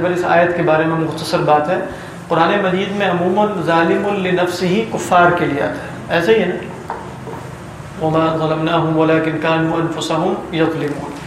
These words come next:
یہ وہ آیت ہے جہاں تقریباً اجماع ہے مفسرین کا کہ یہ تینوں قسمیں داخل الامت المحمدیہ علی صاحب الصلاۃ والسلام ہے۔ اگرچہ ابن تیمیہ علیہ الرحمہ نے اس سے اختلاف کیا ہے اپنی بعض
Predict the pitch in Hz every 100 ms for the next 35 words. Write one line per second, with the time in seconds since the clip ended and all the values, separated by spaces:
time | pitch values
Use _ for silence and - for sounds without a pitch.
0 | - - - 160 233 254 240 180 175 190
1 | 185 180 202 170 175 196 190 185 180 185
2 | 208 220 180 151 165 180 185 175 165 165
3 | - 160 156 151 151 156 349 - - -
4 | - - - 175 180 180 185 190 202 202
5 | 170 - 170 180 175 135 156 - - 190
6 | 190 - - - 165 160 165 165 165 165
7 | 156 151 160 156 156 170 160 156 156 156
8 | 147 160 156 156 160 151 151 156 151 151
9 | 139 - - - - - - - - -
10 | - - 175 202 208 202 185 190 180 175
11 | 170 196 185 175 175 170 165 170 180 180
12 | 180 - 175 170 170 160 156 156 - 170
13 | 170 156 156 - - - 160 156 151